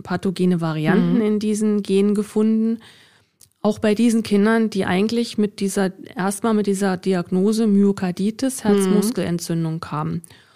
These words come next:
Speaker 1: Und jetzt weiß man eben nicht genau, hatten die vorher schon, äh, diese Erweiterung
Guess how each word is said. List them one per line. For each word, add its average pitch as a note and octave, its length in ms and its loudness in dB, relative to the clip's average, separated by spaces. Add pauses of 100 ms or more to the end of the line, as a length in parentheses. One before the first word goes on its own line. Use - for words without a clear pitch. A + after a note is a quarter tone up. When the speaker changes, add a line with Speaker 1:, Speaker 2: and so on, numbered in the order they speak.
(380)
Speaker 1:
Und G3 100 4
jetzt G3+ 180 2
weiß F#3+ 220 2
man A#3 140 2
eben G#3+ 180 2
nicht G#3+ 180 -2
genau, G3 320 2
hatten F#3+ 220 0
die F#3+ 140 -2
vorher A3+ 420 0
schon, A3+ 460 -2 (680)
äh, - 140 -8 (100)
diese F#3+ 640 2
Erweiterung A3+ 840 0